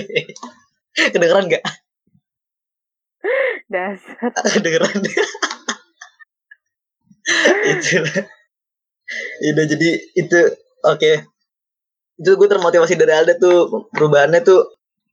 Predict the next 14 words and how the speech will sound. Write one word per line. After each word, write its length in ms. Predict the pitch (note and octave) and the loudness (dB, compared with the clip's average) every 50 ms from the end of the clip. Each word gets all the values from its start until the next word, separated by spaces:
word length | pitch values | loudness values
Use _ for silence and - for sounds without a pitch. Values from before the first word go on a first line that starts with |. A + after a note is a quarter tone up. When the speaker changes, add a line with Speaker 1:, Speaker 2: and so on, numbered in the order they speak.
| _ _ _ _ | _ _ _ _
Speaker 1:
menurut 240 | - D3+ C#3+ C#3 - | -2 0 0 0 0
gue, 220 | - C#3+ D#3 F3 F3 - - | -2 0 2 4 4 4 2
ih, 140 | D#3+ D3+ | 0 0
gue 140 | C#3 C#3 C#3+ C3+ | 0 0 0 2
kayaknya 180 | C#3+ D3 D3+ C#3+ | 2 0 0 -2
harus 120 | - - | 0 0
berubah. 260 | C#3 C3+ C3 C3+ C3+ C3+ - - - - _ | 2 4 4 4 2 2 -2 -10 -18 -8 _
Harus 180 | B2+ B2+ B2 - C3+ | -4 -2 0 0 2
lebih-lebih 460 | C3 C3 B2+ C#3 C#3 C#3 C3 C#3 D3+ C#3+ | 2 2 4 4 4 4 4 2 0 0
dah. 120 | C3+ - - _ _ _ _ | 0 -2 -6 _ _ _ _
Kayaknya 240 | _ C3 C3+ C#3+ C#3+ D3 C3+ | _ -2 0 2 2 2 2
gue 140 | C3 D3 C#3+ | 2 2 2
harus 160 | C#3 C3+ - | 2 2 0
nambahin. 440 | C#3+ C3 B2+ B2+ B2 - C#3+ C#3+ C#3 | -2 -2 -2 -2 -2 0 0 0 0